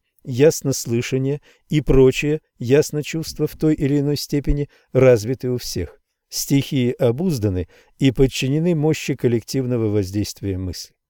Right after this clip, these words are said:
Этот метод управления планетой, ее здоровьем и явлениями природы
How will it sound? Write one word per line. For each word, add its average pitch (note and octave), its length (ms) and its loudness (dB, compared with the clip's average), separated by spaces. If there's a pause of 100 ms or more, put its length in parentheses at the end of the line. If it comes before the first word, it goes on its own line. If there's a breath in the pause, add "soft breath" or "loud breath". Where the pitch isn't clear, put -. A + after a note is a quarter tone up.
(560)
Этот C3 340 4
метод B2 340 0
управления G#2+ 640 0
планетой, A2 580 -4 (380 soft breath)
ее B2 500 2
здоровьем A2+ 840 2
и B2+ 100 -4
явлениями G2+ 640 0
природы A#2+ 580 2